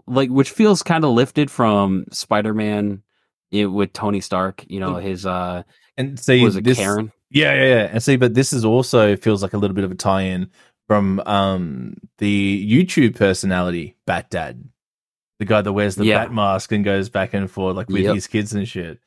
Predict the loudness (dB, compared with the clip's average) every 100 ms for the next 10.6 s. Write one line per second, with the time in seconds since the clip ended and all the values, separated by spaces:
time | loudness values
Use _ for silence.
0 | _ _ _ _ _ 2 4 4 4 0
1 | -2 -4 -2 2 2 4 2 0 -6 -4
2 | -2 -2 -2 -2 0 0 2 0 0 -4
3 | -2 0 2 2 0 0 -4 -8 _ _
4 | -4 0 0 0 -4 -8 -8 -10 -16 -18
5 | _ _ _ _ _ _ _ _ _ _
6 | 0 4 4 4 2 -6 -12 -16 _ _
7 | _ _ _ _ 0 4 2 4 4 2
8 | 2 -2 2 0 0 -6 -20 -8 -2 -2
9 | -2 _ -6 -6 -2 0 0 0 -2 0
10 | 0 0 -2 -2 -2